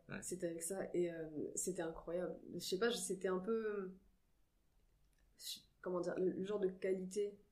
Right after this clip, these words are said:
Speaker 2: euh, qu'on voyait chez les Kendricks en termes de clips ou de, de prod et tout. Bah, je retrouvais ça, ça chez Ateyaba, je trouvais ça ouf de me dire, euh, je sais pas, quand j'ai découvert, j'étais plus jeune, je me suis dit, c'est ouf, il y a
Speaker 1: Ah
Speaker 2: un
Speaker 1: ouais.
Speaker 2: Français qui arrive à proposer quelque chose comme ça. Direct, j'ai accroché, j'ai plus jamais décroché.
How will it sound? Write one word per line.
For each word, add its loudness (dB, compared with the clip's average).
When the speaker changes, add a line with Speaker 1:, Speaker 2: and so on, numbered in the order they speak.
Speaker 2:
euh, 0
qu'on -6
voyait 4
chez 0
les 4
Kendricks 0
en 0
termes 0
de -4
clips -6
ou -14
de, -8
de -4
prod 2
et -2
tout. -10
Bah, 2
je 0
retrouvais 4
ça, 0
ça -2
chez 0
Ateyaba, -2
je -10
trouvais -4
ça -4
ouf -6
de -4
me -6
dire, -8
euh, -12
je -18
sais -12
pas, 4
quand 0
j'ai -4
découvert, 0
j'étais -6
plus -6
jeune, 0
je -10
me -8
suis -
dit, -8
c'est -4
ouf, 0
il 2
y 4
a 4
Speaker 1:
Ah 6
Speaker 2:
un 8
Speaker 1:
ouais. 6
Speaker 2:
Français 4
qui 2
arrive 4
à 2
proposer 0
quelque -2
chose -8
comme 0
ça. -4
Direct, 0
j'ai 0
accroché, 0
j'ai -2
plus -8
jamais 0
décroché. -6